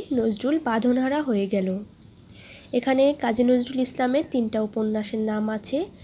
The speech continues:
মূলত তিনটা উপন্যাসই লিখেছেন কাজী নজরুল ইসলাম। একটা হচ্ছে কুহেলিকা, আর মৃত্যুতে হচ্ছে মৃত্যুক্ষুধা, আর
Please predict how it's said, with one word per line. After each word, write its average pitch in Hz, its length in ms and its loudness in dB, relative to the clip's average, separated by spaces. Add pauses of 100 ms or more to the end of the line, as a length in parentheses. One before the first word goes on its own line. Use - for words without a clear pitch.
(400)
মূলত 262 360 6
তিনটা 240 400 2
উপন্যাসই 226 520 0
লিখেছেন 226 460 -2
কাজী 214 260 0
নজরুল 202 360 0
ইসলাম। 220 320 0 (600)
একটা - 280 -4
হচ্ছে 247 260 0
কুহেলিকা, 233 680 0 (800)
আর 208 280 0
মৃত্যুতে 247 680 0
হচ্ছে 262 420 0
মৃত্যুক্ষুধা, 233 680 0 (880)
আর 208 260 2